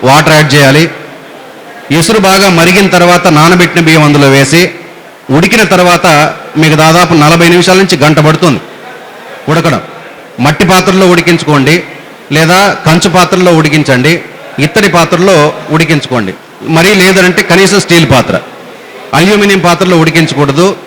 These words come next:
కుక్కర్లో అసలు ఉడికించకూడదు. గంజి వంచి అన్నంగా తినాలి. ఆ వంచినటువంటి గంజిని మరుసటి రోజు ఉదయం తాగాలి. అలాగే ఎందుకు వండుకోవాలనేటువంటి దానికి కారణం నేను చెప్తాను.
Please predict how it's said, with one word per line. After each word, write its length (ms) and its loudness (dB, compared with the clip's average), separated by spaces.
కుక్కర్లో 440 2
అసలు 280 2
ఉడికించకూడదు. 680 0
గంజి 240 2
వంచి 580 0
అన్నంగా 340 2
తినాలి. 480 2
ఆ 60 -2
వంచినటువంటి 680 2
గంజిని 600 2
మరుసటి 420 2
రోజు 220 4
ఉదయం 240 2
తాగాలి. 420 0
అలాగే 460 2
ఎందుకు 260 2
వండుకోవాలనేటువంటి 840 2
దానికి 240 0
కారణం 340 2
నేను 160 2
చెప్తాను. 420 0